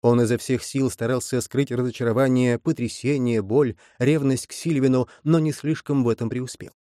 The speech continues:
Лиска подошла к нему и встала рядом. Вдруг ему потребуется утешение или придётся защищать от него Хануту.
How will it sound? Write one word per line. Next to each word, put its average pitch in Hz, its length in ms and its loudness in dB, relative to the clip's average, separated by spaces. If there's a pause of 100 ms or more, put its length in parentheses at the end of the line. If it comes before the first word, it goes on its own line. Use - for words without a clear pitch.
(560)
Лиска 123 380 2
подошла 120 420 2
к - 80 -8
нему 120 260 2
и 117 40 -2
встала 110 280 -4
рядом. - 340 -10 (340)
Вдруг 143 360 2
ему 131 160 4
потребуется 120 480 0
утешение 107 580 -6 (180)
или 139 220 4
придётся 139 440 0
защищать 120 600 -4
от 123 140 -6
него 107 200 0
Хануту. - 480 -14